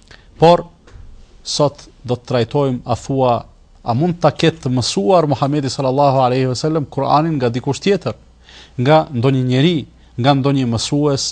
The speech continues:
e kështu me radhë. Në të vërtetë, Allahu i madhruar na tregon nëpërmjet Kur'anit se pohimet, ose më mirë të them pretendimet e këtilla, e kanë shoqëruar edhe vetë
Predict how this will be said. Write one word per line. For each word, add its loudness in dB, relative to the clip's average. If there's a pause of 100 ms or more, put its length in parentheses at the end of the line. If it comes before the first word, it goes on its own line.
e -6
kështu 0
me 4
radhë. -4 (180)
Në 4
të 6
vërtetë, 2 (1800)
Allahu 6
i 2
madhruar 4 (1120)
na 4
tregon 6
nëpërmjet 0
Kur'anit 2
se 0 (1700)
pohimet, 2
ose -2
më 0
mirë -2
të 0
them -2
pretendimet -2
e -8
këtilla, -2 (840)
e -2
kanë 2
shoqëruar 0
edhe 2
vetë 2